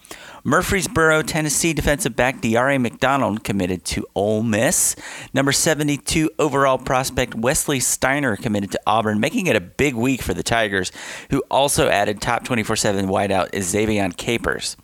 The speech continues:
Kentucky won a pledge from Opelika, Florida defensive end Samuel Anele, and Michigan went all the way out to Saint Louis High School in Honolulu, Hawaii to land four-star wideout Roman Wilson. On the decommitment front, four-star offensive tackle Isaiah Walker, whose commitment to South Carolina was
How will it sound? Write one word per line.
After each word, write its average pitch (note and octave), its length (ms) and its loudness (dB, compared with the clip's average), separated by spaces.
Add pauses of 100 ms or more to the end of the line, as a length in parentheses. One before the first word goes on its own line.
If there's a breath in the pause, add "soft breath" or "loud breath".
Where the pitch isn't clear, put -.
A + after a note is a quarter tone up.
Kentucky F3+ 400 0
won F#3+ 160 2
a C3 60 2
pledge A2 360 2
from G#2+ 220 0
Opelika, A#2 560 0
Florida C3 420 2
defensive G#2 460 0
end F2+ 260 0
Samuel B2+ 520 2
Anele, F#2+ 560 0 (480 loud breath)
and A2+ 260 2
Michigan C#3 440 0 (160)
went G#2+ 220 -2
all D3 140 4
the E3+ 60 2
way D#3+ 160 4
out D3 80 0
to C3+ 80 -6
Saint B2 240 0
Louis B2 180 2
High A#2 140 2
School A2+ 260 0
in F#2 80 0
Honolulu, A2 600 2
Hawaii F#2 520 0 (380 loud breath)
to G#2 120 -2
land F#2+ 440 2
four-star A#2+ 760 0
wideout G2 580 2
Roman F#2+ 440 0
Wilson. E2+ 400 -2 (340 loud breath)
On F3 260 2
the G#3 80 2
decommitment D#3+ 640 0
front, C#3+ 300 0
four-star C#3+ 460 2
offensive B2 460 0
tackle A#2 320 0
Isaiah G2+ 460 0
Walker, G#2+ 380 2
whose G2+ 300 0
commitment C#3+ 420 -2
to C3 80 -2
South B2+ 260 2
Carolina G2+ 420 0
was F2+ 180 -4